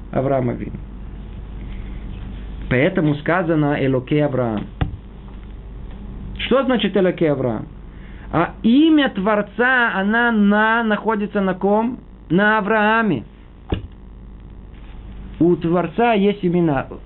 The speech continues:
Творец сам по себе не постигаем. Помните, мы говорили? Он не постигаем. Он только проявляется сюда чем?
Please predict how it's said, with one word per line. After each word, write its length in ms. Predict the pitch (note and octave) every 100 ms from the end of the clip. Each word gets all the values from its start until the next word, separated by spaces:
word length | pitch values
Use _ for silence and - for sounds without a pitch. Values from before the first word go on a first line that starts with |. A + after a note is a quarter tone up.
| - - -
Творец 280 | F3 G3 A#3+
сам 140 | A#3+ G#3+
по 100 | F#3+
себе 260 | F#3 F#3
не 140 | F#3 F#3
постигаем. 560 | F3 - C#3+ A#2 F#2+ - -
Помните, 320 | F3 F#3 F#3
мы 80 | F3
говорили? 300 | E3+ E3 D#3+ - -
Он 100 | -
не 100 | E3+
постигаем. 440 | F3 C#3 - - - - - - - -
Он 220 | G#3 A#3
только 320 | A3 A#3 A3+
проявляется 640 | G#3 G#3 G3 G3+ G#3 G#3 F#3
сюда 340 | F#3+ F3 F#3+
чем? 420 | F#3+ F#3+ G3+ A#3+